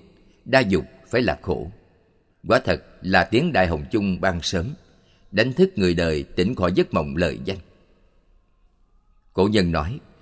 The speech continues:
người đạt đến chỗ vô cầu, tự nhiên phẩm cách cao thượng. Cảnh giới vô cầu cũng chính là cảnh giới vô dục. Người mà vô dục thì phẩm cách tự nhiên sẽ cao thượng, và khổ não tự nhiên sẽ giảm thiểu.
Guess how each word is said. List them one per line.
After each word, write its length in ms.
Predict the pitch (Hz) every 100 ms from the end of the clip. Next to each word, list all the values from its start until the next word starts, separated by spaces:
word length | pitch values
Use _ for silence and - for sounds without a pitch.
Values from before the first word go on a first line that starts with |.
| _ _
người 140 | 101 98
đạt 180 | 98
đến 220 | 113 113 175
chỗ 240 | - 82 113
vô 160 | 131 143
cầu, 260 | - 78 58 - - _ _
tự 140 | 98 90
nhiên 380 | 110 113 107 95
phẩm 200 | 87 87
cách 200 | 95 -
cao 140 | 139 117
thượng. 240 | 92 71 - _ _ _ _ _ _ -
Cảnh 240 | 92 101
giới 180 | 123 175 170
vô 120 | 160
cầu 380 | 98 85 71 65 -
cũng 160 | 92 92
chính 160 | -
là 240 | - 85 78
cảnh 260 | - 85
giới 260 | 117 110 175
vô 140 | 131 135
dục. 180 | 90 - - _ _ _ _ _ _
Người 280 | 95 101 95
mà 120 | 92 95
vô 100 | 143 117
dục 160 | 90 - - - -
thì 300 | 98 95 90 85
phẩm 160 | 87
cách 220 | 95 185
tự 140 | - 85
nhiên 280 | 95 117 110
sẽ 140 | 127
cao 200 | 135 127
thượng, 280 | 117 78 62 - _ _ _ _ _ _
và 260 | 87 95 90
khổ 220 | - 110
não 400 | 127 78 87 143 - _ _ -
tự 140 | 95
nhiên 400 | 92 123 117 104
sẽ 180 | - 104
giảm 240 | 104 85
thiểu. 260 | 113 85